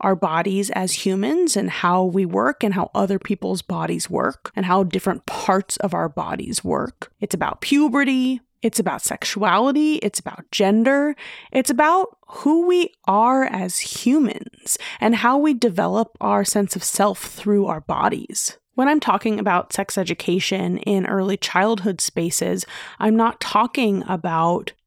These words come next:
having the sex talk with a toddler, because that's not necessarily age relevant. It's not necessarily a question that they're having at that age and that they are curious about and want to have answered. And I, I talk about with this with Justine a,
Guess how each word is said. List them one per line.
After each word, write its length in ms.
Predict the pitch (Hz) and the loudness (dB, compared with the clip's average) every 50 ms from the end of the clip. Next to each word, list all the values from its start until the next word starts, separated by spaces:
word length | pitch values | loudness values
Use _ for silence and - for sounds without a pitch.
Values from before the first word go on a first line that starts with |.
| _ _ | _ _
having 400 | - - 196 208 190 208 202 190 | -4 -2 0 2 4 4 2 2
the 60 | 190 180 | 2 0
sex 440 | - - - 202 202 - - - - | 0 0 0 0 -2 -2 -2 -4 -4
talk 460 | - - 202 185 180 185 175 - - - | -2 0 2 2 2 0 -2 -4 -8 -4
with 240 | 185 185 190 - - | -2 -2 -2 -2 -4
a 60 | 165 | -6
toddler, 800 | - - - - 185 208 240 214 214 - - - - - 247 - - - - - - - | -8 -6 -4 0 0 0 0 -2 -6 -12 -12 -12 -8 -8 -8 -8 -8 -12 -16 -18 -6 -4
because 240 | - 233 285 285 247 | 0 2 2 2 4
that's 240 | 330 359 370 - - | 2 0 0 0 0
not 220 | 359 349 320 - | 2 2 2 2
necessarily 880 | 240 240 - 262 233 - - - 180 196 208 214 208 202 202 208 190 - | 0 0 0 -2 -2 -2 0 0 2 2 2 2 2 2 0 0 -2 -2
age 300 | - 196 202 - - - | -2 -2 -2 -2 -4 -4
relevant. 520 | 151 160 175 185 190 - 202 180 175 - - | -4 -2 -2 -2 -4 -4 -6 -8 -8 -6 -6
It's 200 | 214 214 - - | -4 -4 -2 0
not 220 | 240 240 247 - - | 0 0 0 0 0
necessarily 840 | 285 269 - 277 - - - 202 190 196 214 226 233 233 214 202 185 - - - - - | -2 -2 -2 -4 -4 -4 -2 -2 0 0 0 0 0 0 -2 -2 -4 -6 -12 -10 -6 -4
a 80 | 214 | -4
question 640 | - - - - - 208 208 - - - 240 226 208 | -4 -6 -4 -2 0 0 0 0 0 0 2 2 2
that 140 | 202 190 - | 2 0 -2
they're 120 | 165 151 | -4 -6
having 580 | - - - - - 226 247 254 208 208 - - | -4 -6 -8 -2 0 2 2 2 2 0 0 0
at 180 | 170 170 - - | -4 -4 -4 -6
that 220 | - - - - - | -6 -6 -6 -6 -6
age 420 | - - - - - 208 196 - - - - - - | -4 -4 -4 -4 -4 -6 -6 -6 -8 -12 -14 -6 -2
and 140 | 208 202 185 | 0 0 0
that 80 | 180 | 0
they 180 | - 180 175 185 180 - _ _ _ _ _ - | 0 0 0 0 0 -4 _ _ _ _ _ -2
are 120 | 196 196 | -2 -2
curious 520 | - - - - 220 220 220 208 190 - | -2 -2 -2 0 2 4 4 2 2 0
about 240 | 185 - 165 - - | -2 -4 -4 -6 -4
and 140 | - 185 180 | -2 -2 -2
want 160 | 165 170 175 | -2 -4 -4
to 80 | - 175 | -6 -6
have 240 | - 156 151 160 - - | -6 -6 -6 -6 -4 0
answered. 500 | - 196 196 196 - - - - - - - - - - - | 2 2 2 2 0 -2 -2 -4 -6 -8 -10 -12 -10 -4 0
And 220 | - 185 190 - | 0 2 2 2
I, 160 | - 82 - - | 2 0 0 0
I 120 | 185 208 | 0 0
talk 260 | 196 - 180 175 - 180 | 0 -2 -4 -6 -6 -6
about 220 | 160 165 - - | -6 -4 -6 -6
with 140 | - - - | -6 -4 -4
this 280 | 196 180 - - - | -2 -2 -2 -2 0
with 340 | - 196 196 175 - - - - | 0 0 0 -2 -4 -10 -8 -6
Justine 600 | - 180 - - - - 262 285 302 269 202 185 | -4 -2 -2 -2 0 2 2 4 4 4 4 2
a, 200 | - - - | 2 0 -2